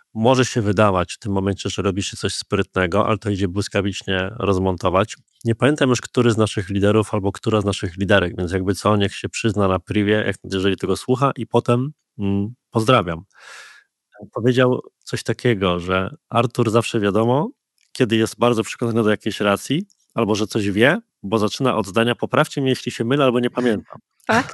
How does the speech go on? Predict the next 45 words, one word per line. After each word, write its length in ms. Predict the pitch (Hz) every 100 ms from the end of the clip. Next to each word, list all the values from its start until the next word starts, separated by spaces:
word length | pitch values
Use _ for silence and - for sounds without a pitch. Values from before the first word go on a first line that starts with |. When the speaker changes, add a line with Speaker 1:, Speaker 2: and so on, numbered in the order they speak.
| -
Speaker 2:
to 60 | 226
prawda, 720 | 180 190 214 190 180 170 190 -
to 80 |
prawda. 400 | 262 - - 175
Speaker 1:
<laughs> 380 | 175 - - -
No 60 | 131
to 80 | 196
jest 80 |
właśnie 220 | 202 - 202
to, 180 | 143
że 80 | 110
człowiek 260 | 101 139 143
próbuje 360 | - 135 196
złagodzić 460 | 151 139 127 143 147
komunikat, 600 | 143 123 120 104 90 92 87
więc 260 | 113 - - - _ _ _ -
sięgasz 520 | - 180 185 117 107
po 100 | 117
takie 240 | 113 -
właśnie 240 | 117 - 123
miękkie 300 | 139 135 123
buły, 420 | 123 139 - 90
nie? 100 | 110
I 20 | 127
tutaj 160 | 131
tą 220 | - 117
bułą 240 | 113 156 143
w 40 |
tym 100 | -
momencie 160 | 127 -
jest 80 | -
takie 140 | -
powiedzenie, 360 | 117 107 117 110
że: 100 | 104
"Słuchajcie, 500 | - - 135 180 117
no, 80 | 98
mogę 260 | 104 101
nie 140 | 101 98
mieć 200 | 98 117
racji, 420 | 113 156 - 117
to 40 |
jest 100 | 107
tylko 180 | 113 107
moje 180 | 107 98
przypuszczenie, 640 | - - - - 107 123